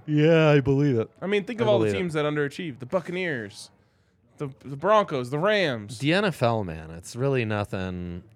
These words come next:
Speaker 1: It's nothing to play around with. Okay, this is all. I invented this entire segment up because of our group text combo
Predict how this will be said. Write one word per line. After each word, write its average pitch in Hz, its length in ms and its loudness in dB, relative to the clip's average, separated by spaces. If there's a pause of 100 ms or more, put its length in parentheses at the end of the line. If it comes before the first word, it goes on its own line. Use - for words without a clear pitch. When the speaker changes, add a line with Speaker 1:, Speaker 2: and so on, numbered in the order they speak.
(220)
Speaker 1:
It's 120 180 -8
nothing 131 400 -2
to 85 360 -4
play 107 200 0
around 87 380 -2
with. 76 300 -12
Okay, 117 280 0
this 131 280 -2
is 131 140 -4
all. 147 520 0 (400)
I 170 60 2
invented 156 400 0
this 147 160 0
entire 147 340 -2 (560)
segment 147 480 0
up 123 160 2
because 127 320 2
of 131 140 4
our 107 240 6
group 151 460 2
text - 340 -4
combo 117 580 0